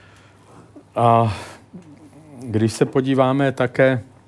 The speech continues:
na to, jak vypadala náběžná hrana, vidíme, že jde o materiál, který nemohl být za žádných okolností, eh, instalován na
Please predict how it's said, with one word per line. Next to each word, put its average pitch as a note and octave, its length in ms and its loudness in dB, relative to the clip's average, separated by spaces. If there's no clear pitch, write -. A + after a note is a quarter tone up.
na A2 280 -2
to, C3+ 120 -2
jak A#2+ 180 2
vypadala B2 640 4
náběžná A#2 540 4
hrana, A#2+ 320 2
vidíme, B2 540 0
že A2+ 400 2
jde A#2 260 0
o A#2+ 180 2
materiál, A#2+ 640 4
který A#2+ 440 0
nemohl C3+ 840 4
být B2+ 500 0
za A2+ 220 2
žádných B2+ 600 0
okolností, B2+ 800 0
eh, - 520 -12
instalován B2 840 0
na A#2 240 -2